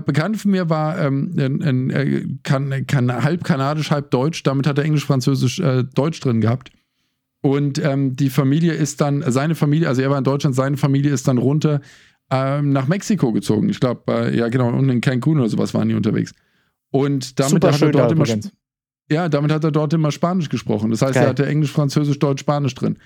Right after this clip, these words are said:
Speaker 2: Boah.
Speaker 1: Und die vier Sprachen, muss ich sagen, damit deckst du halt verflucht viel auf der Welt ab.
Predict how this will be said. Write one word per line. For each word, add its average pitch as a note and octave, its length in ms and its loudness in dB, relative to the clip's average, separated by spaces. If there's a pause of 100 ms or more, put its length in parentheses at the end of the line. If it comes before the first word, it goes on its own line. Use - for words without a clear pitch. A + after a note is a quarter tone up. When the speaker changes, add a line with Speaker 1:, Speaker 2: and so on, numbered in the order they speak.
(240)
Speaker 2:
Boah. D3+ 200 -2
Speaker 1:
Und C3+ 180 2
die G3 160 2
vier G#3+ 220 0
Sprachen, F#3+ 440 -2
muss F#3+ 160 0
ich D#3+ 120 0
sagen, F3+ 240 0
damit D3 260 0
deckst D#3+ 260 -4
du D#3+ 60 2
halt C#3 140 0
verflucht D3 520 0
viel C3+ 200 0
auf A2+ 140 -2
der A2+ 120 0
Welt - 180 -2
ab. - 200 -6